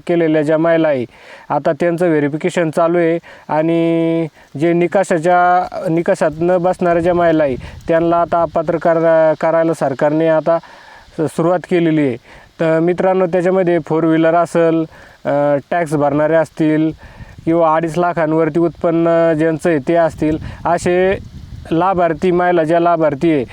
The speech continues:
त्यांना आता अपात्र करायला सुरुवात झालेली आहे. आणि या अपात्रतेमुळं बऱ्याच साऱ्या ज्या पात्र महिला आहे, आता त्या योजनेच्या प्रतीक्षित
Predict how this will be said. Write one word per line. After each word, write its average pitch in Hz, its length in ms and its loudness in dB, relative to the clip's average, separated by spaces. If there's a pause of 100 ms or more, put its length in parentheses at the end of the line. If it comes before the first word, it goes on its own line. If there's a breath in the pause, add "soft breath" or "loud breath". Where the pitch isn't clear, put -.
(240 loud breath)
त्यांना 165 280 0
आता 165 200 0
अपात्र 165 360 -2
करायला 170 340 0
सुरुवात 165 300 0
झालेली 147 480 2
आहे. 139 120 0 (320 loud breath)
आणि 180 600 0 (340 soft breath)
या 170 280 2
अपात्रतेमुळं 190 880 0 (520 loud breath)
बऱ्याच 180 360 0
साऱ्या 180 300 2
ज्या 185 200 2 (100)
पात्र 180 300 0
महिला 190 300 2
आहे, 175 200 2
आता 156 260 0
त्या 175 180 0
योजनेच्या 170 500 0
प्रतीक्षित 180 540 -2